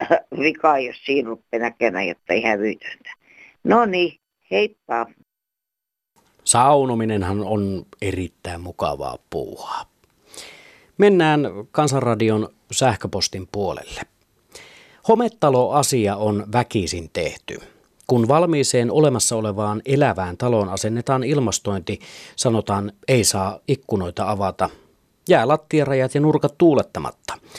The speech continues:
Speaker 2: Kiertävä ilma lisää nuhaa, reumaa, yskää ja allergiaa.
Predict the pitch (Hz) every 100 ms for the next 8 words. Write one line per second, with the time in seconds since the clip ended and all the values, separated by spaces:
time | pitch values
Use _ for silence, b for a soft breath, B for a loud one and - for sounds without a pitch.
0 | B B - 127 104 - 95 107 139 127
1 | 117 113 120 110 110 b b - 123 139
2 | 127 120 110 101 101 104 98 98 98 107
3 | 104 - 90 85 82 107 90 80 - 80
4 | 73